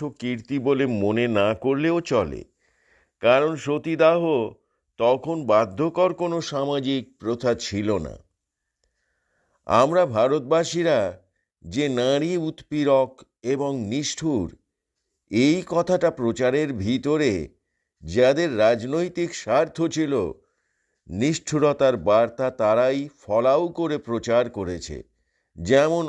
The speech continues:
অন্ধকূপ হত্যা একটা মিথ্যা রটনা মাত্র, যার মূলে এক কণা সত্যও নেই, তাকেই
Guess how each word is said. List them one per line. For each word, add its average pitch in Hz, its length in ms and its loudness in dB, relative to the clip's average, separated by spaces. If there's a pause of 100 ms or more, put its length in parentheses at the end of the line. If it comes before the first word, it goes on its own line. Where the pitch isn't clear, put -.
(140)
অন্ধকূপ 143 760 -2 (100)
হত্যা 117 480 0 (460)
একটা 143 360 2
মিথ্যা 151 500 -4
রটনা 117 520 0
মাত্র, 113 380 -4 (600)
যার 139 380 2
মূলে 139 480 0 (720)
এক 185 260 4
কণা 156 320 -4
সত্যও 120 640 -4
নেই, 82 260 -8 (640)
তাকেই 131 480 2